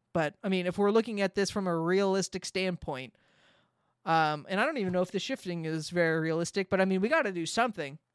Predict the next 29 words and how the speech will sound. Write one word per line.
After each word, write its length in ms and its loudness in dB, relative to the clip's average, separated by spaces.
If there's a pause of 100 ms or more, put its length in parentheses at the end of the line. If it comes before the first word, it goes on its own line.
(380)
Because, 300 0
I 80 2
mean, 180 0
I, 100 4
we 320 -2
both 300 4
feared 500 2
going 300 2
into 100 2
that 180 2
weekend 600 -2
that 260 0 (800)
it 160 0
was 140 0
probably 500 2
gonna 220 2
look 180 0
pretty 220 0
similar. 640 2 (160)
And 140 0
I 100 10
didn't 220 2
think 180 -2
it 60 -2
was 120 -2
gonna 240 2
look 140 4
that 260 6
bad, 400 2